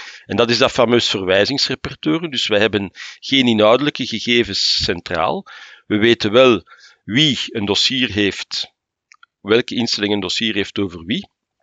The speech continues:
wie wat mag krijgen, wie wat kan geven. En, eh, er is een onafhankelijk comité dat vooraf bepaalt of iets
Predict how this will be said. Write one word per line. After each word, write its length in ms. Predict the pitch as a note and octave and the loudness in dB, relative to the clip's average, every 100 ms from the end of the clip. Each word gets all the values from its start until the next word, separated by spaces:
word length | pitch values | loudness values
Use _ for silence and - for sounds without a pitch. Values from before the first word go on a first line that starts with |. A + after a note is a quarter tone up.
| _ _ _ - - - - - - | _ _ _ -14 -14 -18 -18 -20 -6
wie 460 | A#2+ C#3 G#2 _ _ | 0 0 -2 _ _
wat 420 | G2 A2+ - - - | 0 0 0 -10 -2
mag 220 | G#2+ - - - _ _ | -2 -2 -8 -14 _ _
krijgen, 600 | - F#2+ A2+ C#3+ F#3+ F3+ | -2 2 2 2 -2 -4
wie 200 | G#2+ A#2 | -2 0
wat 220 | G#2+ A2+ - | 2 0 0
kan 260 | G2 F2+ | -2 -2
geven. 560 | - G2+ C3+ F3 G#3 A#3 - - - - _ - | 0 2 2 0 -6 -10 -18 -20 -20 -20 _ -2
En, 420 | B2 A#2 G2+ - - | 2 2 2 -2 -4
eh, 460 | G#2+ G2 G2 G2 G2 | 0 2 2 2 0
er 80 | |
is 140 | G#2 G2+ | -2 0
een 240 | G2 F#2 - | -2 -2 0
onafhankelijk 880 | A#2 A2 - A#2+ C3 A2 F#2+ - - | 0 0 0 0 0 -2 -4 -6 -4
comité 680 | A2 F#2+ - G#2 G#2 E3+ G#3+ - - - _ | -4 -4 -4 0 0 0 -4 -14 -20 -20 _
dat 420 | - A2 G#2 - - - | -2 0 0 -4 -10 -12
vooraf 560 | G#2+ G#2+ A2 D3 - - | -2 2 4 2 0 -8
bepaalt 840 | G#2+ - A#2+ A2 G2 - - - _ _ | -6 2 4 4 2 -4 -6 -6 _ _
of 260 | - B2+ - | -2 0 -2
iets 600 | - A#2 - - - - | -4 -4 0 0 0 -2